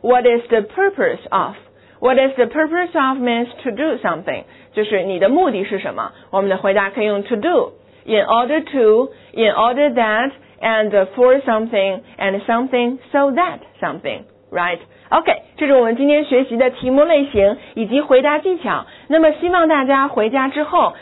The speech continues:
能够在你们的做题当中运用到做题环节当中。希望让大家的学习成绩，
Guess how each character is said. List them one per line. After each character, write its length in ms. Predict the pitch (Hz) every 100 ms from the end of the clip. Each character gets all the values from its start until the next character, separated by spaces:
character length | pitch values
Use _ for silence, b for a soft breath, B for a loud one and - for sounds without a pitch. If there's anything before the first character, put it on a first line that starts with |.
| B
能 140 | 240 254
够 140 | 277
在 220 | 285 294
你 120 | 247
们 160 | 196 180
的 120 | 220
做 180 | 240 339
题 140 | 330
当 260 | 226 247 254
中 240 | 269 269 269 B
运 220 | 381 392 311
用 220 | 277 254
到 220 | 254 233
做 200 | 240 339
题 160 | - 196
环 260 | 196 175
节 120 | 196
当 240 | 165 190 208
中。 300 | 196 202 208 B B
希 80 | -
望 100 | 240
让 120 | 240
大 100 | 247
家 120 | 240 247
的 100 | 233
学 120 | 208
习 140 | 247
成 280 | 240 185 208
绩， 220 | 226 190